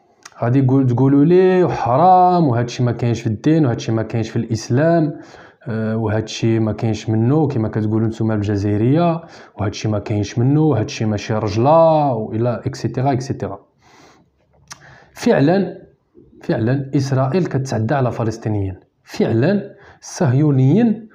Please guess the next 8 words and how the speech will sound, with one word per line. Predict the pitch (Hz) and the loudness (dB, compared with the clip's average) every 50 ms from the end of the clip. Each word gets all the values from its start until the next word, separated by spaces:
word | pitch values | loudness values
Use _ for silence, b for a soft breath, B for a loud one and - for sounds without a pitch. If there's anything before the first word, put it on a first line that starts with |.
| B B B B B - | B B B B B -2
هما | 123 127 151 190 226 240 208 - - | 0 2 2 2 2 2 0 -2 -4
عدو | - 110 113 135 143 135 123 170 202 214 202 | -4 -2 0 2 2 2 2 2 4 4 4
المسلمين | 170 160 156 139 135 - - 135 147 180 185 | 4 4 2 2 0 0 0 2 2 4 2
في | 156 127 127 | 0 0 -2
هذا | 139 139 131 | -2 -2 0
العصر. | 120 113 117 - - - - - - _ _ _ _ _ _ _ | 0 -2 -4 -6 -10 -20 -20 -20 -20 _ _ _ _ _ _ _
فعلا، | - - 156 110 101 104 101 - - B B B B B B B | -8 -6 -6 -4 -2 -4 -4 -6 -10 B B B B B B B
فعلا | B - - 220 151 113 117 151 208 233 233 208 - - | B -4 -2 0 0 2 2 2 2 2 2 0 -2 -4